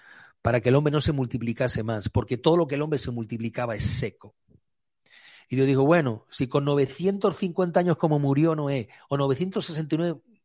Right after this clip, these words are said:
como mu-, m-, murió Matusalén, los dejo que sigan teniendo hijos, estas generaciones de hombres, amados, si no son de Dios, van a llenar la tierra de más maldad." Y Dios dijo, "Ahora voy a limitar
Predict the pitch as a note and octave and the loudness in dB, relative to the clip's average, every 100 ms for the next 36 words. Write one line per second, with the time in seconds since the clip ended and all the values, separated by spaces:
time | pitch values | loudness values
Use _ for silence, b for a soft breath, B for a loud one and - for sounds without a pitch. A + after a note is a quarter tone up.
0 | _ D3 C#3+ C#3+ C#3+ C#3+ C3 B2+ B B | _ -2 0 0 0 -2 -8 -8 B B
1 | - C3 D#3 D#3 C#3 C#3 - C3 B2+ C3+ | 0 4 6 4 2 0 0 0 4 6
2 | B2+ E3+ G3 F3 F3+ E3+ D#3 D3+ D#3+ C#3+ | 8 6 4 4 2 2 0 0 0 0
3 | F3 F3 - G#2+ - b b b b - | 0 -2 -4 -8 -10 b b b b -4
4 | C#3 E3 - F3 D3+ C#3 F3 D3 C#3+ D3+ | 0 2 0 0 0 0 0 0 0 0
5 | C#3+ A#2+ A2 - B B B B - B2 | -2 -4 -4 -8 B B B B -10 -4
6 | D3+ D3+ - C#3 D3+ - E3 C#3+ C3 D3+ | -2 -2 -4 -4 -4 -4 -2 0 2 2
7 | C3 C3 B2+ C3 C3 A#2 C#3 B2+ A#2 A2+ | 2 -2 -4 -6 -8 -8 -8 -6 -6 -4
8 | C3 - A#2 G2+ F#2+ G2 - A#2 C3+ C3 | -6 -6 -12 -14 -14 -16 -10 -6 -2 -2
9 | A#2 A#2+ - C#3+ D3 D3 C3+ A#2+ A2 A#2+ | -4 -6 -2 -2 0 -4 -6 -8 -8 -8
10 | G#2 | -8